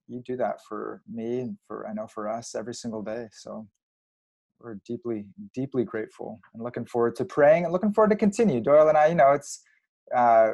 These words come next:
he's going on a little vacay and, and, uh, a little digital detox, which is much, much needed during this time to be able to step away from, from the computers and the phones and, you know,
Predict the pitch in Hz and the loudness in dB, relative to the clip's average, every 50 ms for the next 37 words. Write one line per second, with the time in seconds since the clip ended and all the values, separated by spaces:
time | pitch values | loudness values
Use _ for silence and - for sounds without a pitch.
0 | - - - 135 139 131 - 143 135 131 131 131 127 123 131 127 120 107 123 123 | -2 -8 -8 -8 -8 0 4 4 6 6 6 4 2 2 2 2 2 2 0 0
1 | 123 - 131 123 123 127 135 151 160 _ _ - 113 117 117 117 113 - 110 113 | 0 0 0 2 2 2 0 -2 -8 _ _ -10 -8 -6 -6 -8 -8 -8 -6 -6
2 | 110 113 110 104 117 107 104 104 104 110 117 120 117 113 107 107 127 120 117 120 | -6 -6 -4 0 0 2 2 2 -2 -2 -4 -4 -4 -4 -4 -4 -4 -4 -2 -4
3 | 120 110 101 123 123 123 - 131 117 123 135 147 - - - - - - _ _ | -4 -4 -2 -6 -6 -2 0 2 4 4 2 0 -2 -12 -16 -16 -16 -18 _ _
4 | 117 104 - - 110 107 104 113 113 120 123 123 117 - - - 117 113 110 - | -14 -12 -10 -10 -10 -8 -10 -10 -6 0 0 0 0 0 -6 -4 -4 -4 -4 -4
5 | - 113 110 107 101 110 113 120 120 120 _ _ _ - 113 110 110 110 110 110 | -10 -8 -8 -6 -2 -2 -2 -2 -4 -6 _ _ _ -10 -8 -6 -6 -6 -6 -8
6 | 110 - - - 117 110 110 113 113 117 - - 110 104 107 107 - _ _ _ | -10 -12 -6 -4 -2 -2 0 -2 -4 -6 -4 -4 -4 -4 -4 -6 -10 _ _ _
7 | _ _ _ _ _ - 143 151 160 151 143 151 143 - - 160 151 - 151 131 | _ _ _ _ _ -6 -2 0 0 0 0 -4 -6 0 0 0 2 2 0 2
8 | 131 127 135 135 - 139 135 127 123 123 123 123 123 _ _ _ _ _ _ _ | 2 0 0 -2 -2 0 0 0 0 0 -4 -8 -10 _ _ _ _ _ _ _
9 | _ _ 143 131 135 135 - 143 - - 160 151 139 139 139 143 143 143 147 143 | _ _ -6 -4 -4 -4 -6 -8 -4 0 2 2 4 6 4 4 4 2 -2 -4
10 | 139 - - 143 139 139 139 135 135 135 139 135 120 143 131 127 127 127 127 139 | -4 4 6 8 8 8 8 6 6 4 0 -2 0 2 2 2 0 -2 -6 -4
11 | 143 131 117 117 127 131 - | 0 2 4 4 2 0 -4